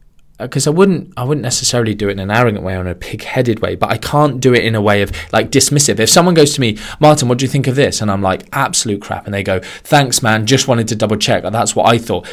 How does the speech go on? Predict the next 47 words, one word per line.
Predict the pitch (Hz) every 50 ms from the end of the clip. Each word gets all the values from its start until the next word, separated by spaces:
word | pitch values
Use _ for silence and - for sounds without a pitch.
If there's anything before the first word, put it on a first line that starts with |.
| - -
Cool. | - - 208 175 120 95 - - - - - - - -
Like, | 110 110 110 107 - -
end | 139 143 143 131
of | 120 107
story. | - - - 135 127 123 110 98 85 78 - - - - - - - - - -
You | - 113
know, | 113
if | 104
someone | - - 127 120
goes, | 113 113 107 -
"Hi, | - - - 165 175 170
Martin, | 160 143 151 143 - 151 147
you | 147
know, | 147 135 123 - - - - -
I | - 117
had | 127 117 98 104
this | 104 104 -
the | 107
other | 101 101
day. | - 104 95 87 - - - - - - -
S-, | - - - - - -
you | 151 151 147
know, | 135 127 120
my | 120 117 117 117 117 113
trainer | 110 113 - 143 135 131 127 120
said | - 120 110
this | 113 110 - -
or | 107
someone | - 131 123 120 113
said | - 127 110 107
this, | 110 104 104 - - - -
you | - 117
know, | 117 117 117
what | 120 131 - 123
do | 123 123
you | 127 123 120
think?" | 123 - 113 107 98 - - - - -
And | - - - 104 101
I | 98 98
was | 95 92
like, | 95 95 95 - - - - _ _ - -
I | - 101 117
just | 107 110 101 -
literally | 107 85 - - 95 90
said, | - - 90 85 90
"Lol," | 92 92 101 104 92 85 80 80 80 80 110 -
at, | - - - - -